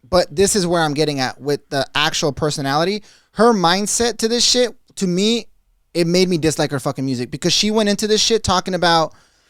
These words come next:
"I don't have to grind no more because I got signed. I shouldn't have to, like, earn my stripes." She was trying to work with a big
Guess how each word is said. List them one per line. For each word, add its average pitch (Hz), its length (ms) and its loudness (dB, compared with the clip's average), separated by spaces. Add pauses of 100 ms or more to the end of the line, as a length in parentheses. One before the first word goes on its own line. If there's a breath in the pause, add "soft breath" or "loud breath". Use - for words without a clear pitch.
(920 soft breath)
"I 196 160 4
don't 226 160 6
have 208 160 4
to 170 80 0
grind 180 440 2
no 175 140 0
more 165 360 0
because 160 600 0
I 175 180 4
got 165 280 2
signed. 165 580 0
I 165 180 2
shouldn't 165 380 0
have 160 260 0
to, 170 120 -2
like, 151 260 2
earn 165 220 0
my 160 200 0
stripes." 160 480 -2
She 208 160 2
was 208 180 2
trying 180 220 0
to 165 80 0
work 160 280 2
with 156 120 2
a 135 40 0
big 147 400 2